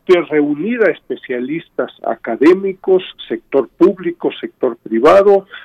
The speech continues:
para descartar algunas de estas actividades y en otros casos dedicarle instrumentos y acercar a las empresas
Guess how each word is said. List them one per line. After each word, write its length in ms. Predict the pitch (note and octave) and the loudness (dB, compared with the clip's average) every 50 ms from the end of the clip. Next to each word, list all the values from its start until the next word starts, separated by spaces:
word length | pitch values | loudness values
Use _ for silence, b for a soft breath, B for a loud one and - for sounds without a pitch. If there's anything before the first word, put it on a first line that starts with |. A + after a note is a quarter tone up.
| B B _ | B B _
para 240 | D3+ C3 B2+ C3+ B2+ | 0 0 2 0 -2
descartar 920 | - C3 - - _ - B2+ A#2 - _ _ - F#3 A3+ B3 C#4 - - _ | -4 -8 -12 -10 _ -10 -10 -10 -10 _ _ 0 0 2 2 0 -6 -6 _
algunas 580 | - G3 G3+ F#3+ _ A3+ A#3+ A3+ A3 G#3+ G3+ _ | -10 -10 -10 -8 _ -10 -8 -6 -6 -6 -4 _
de 80 | - F3+ | -4 -4
estas 340 | F#3 _ _ F#3 E3 _ - | -4 _ _ -10 -10 _ -10
actividades 880 | D3+ - _ _ - D3 C3+ C#3+ D3+ E3+ G#3 A#3+ B3+ B3+ C#4 C#4+ - - - B B B B B _ | -12 -12 _ _ -12 -12 -6 -6 -4 -4 -2 -2 -2 -4 -6 -8 -10 -12 -18 B B B B B _
y 220 | - D3+ D#3 D#3 D#3 | -8 2 4 4 4
en 120 | D#3 E3 | 4 4
otros 340 | F#3 G3 F#3 - E3 D3 - _ _ | 2 2 0 0 -2 -2 -2 _ _
casos 500 | - D#3 F3 - - - F#3+ E3+ B2+ _ | 2 2 2 2 -2 -8 -8 -8 -6 _
dedicarle 800 | C3 B2 A#2 A#2+ A#2 _ - D3+ D#3 D3+ D#3 E3 E3 E3+ E3 B B B B B | -6 -6 -6 -8 -12 _ -2 0 0 0 0 -2 -4 -4 -6 B B B B B
instrumentos 1200 | - C#3 C#3+ C#3 - _ - C#3 C3+ C3+ C3+ C3+ D3+ E3 F3 F#3 F3+ F#3 _ _ F3+ F3 E3+ - - B B B B | -12 -12 -12 -12 -12 _ -8 -6 -6 -4 0 2 4 4 4 4 2 -4 _ _ 0 0 0 -2 -8 B B B B
y 100 | - - | 0 0
acercar 640 | C3+ - - - C#3 B2 - _ _ - D#3+ E3+ F3 | 0 0 0 -4 -4 -4 -4 _ _ 2 4 4 4
a 100 | E3+ D3+ | 4 2
las 240 | C#3 C#3 B2 - - | 0 -2 -10 -10 -12
empresas 680 | B2+ A#2+ _ _ - C#3+ D3+ D3+ - - _ C#3 - | -14 -14 _ _ -4 -2 -2 -2 -4 -8 _ -20 -20